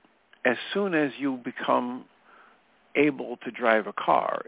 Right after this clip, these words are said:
and in possession of a car to drive, you have tremendous freedom that you didn't have when you were just bound to wherever your feet could take you or a bicycle could take you if you were lucky enough to have a bike. However,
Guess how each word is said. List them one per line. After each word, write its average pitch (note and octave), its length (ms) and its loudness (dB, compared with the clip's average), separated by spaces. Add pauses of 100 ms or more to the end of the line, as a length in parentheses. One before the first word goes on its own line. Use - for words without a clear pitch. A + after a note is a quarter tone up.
and G2+ 140 -12
in G#2 120 -14
possession A2+ 520 -8
of G#2 80 -8
a G2+ 60 -10
car G2+ 260 -2
to F#2 100 -10
drive, A#2 480 2 (540)
you D#3 80 -10
have B2+ 200 -2
tremendous D#3+ 600 -4 (120)
freedom F3+ 340 -4
that G2 140 -6
you A2 100 -12
didn't C3 260 -8
have G#2 420 -2
when A2 160 -4
you G#2+ 100 -6
were A2 120 -4
just G#2 240 -12
bound G#2+ 260 2
to G#2+ 100 -6
wherever G#2 400 0
your G2+ 360 -4 (1000)
feet C3+ 220 -2 (120)
could G#2 220 -4
take G2 260 0
you G1+ 140 -10
or G1+ 340 -2
a - 60 -4
bicycle G#2+ 680 0
could - 220 -8
take F#2 260 -8
you E2 160 -12
if - 180 -10
you G#1 80 -8
were G1+ 140 -6
lucky - 300 -6
enough - 260 -8
to - 80 -6
have - 140 -6
a - 60 -8
bike. - 360 2 (2250)
However, E3 640 2